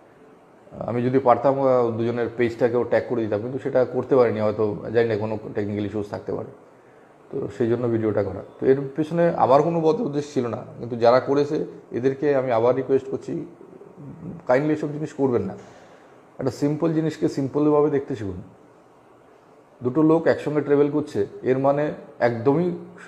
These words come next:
সবসময় নয় যে এরা দুজন কোনো বদ উদ্দেশ্যে travel করছে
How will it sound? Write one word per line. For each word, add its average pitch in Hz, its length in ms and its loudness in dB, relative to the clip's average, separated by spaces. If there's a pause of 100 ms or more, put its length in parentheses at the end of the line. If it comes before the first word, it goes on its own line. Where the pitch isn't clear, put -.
(400)
সবসময় 143 420 0
নয় 123 260 4 (260)
যে 113 220 0 (800)
এরা 131 180 6
দুজন 127 340 2
কোনো 123 320 -2 (240)
বদ 117 140 6
উদ্দেশ্যে 127 360 0
travel 123 240 0
করছে 123 380 -6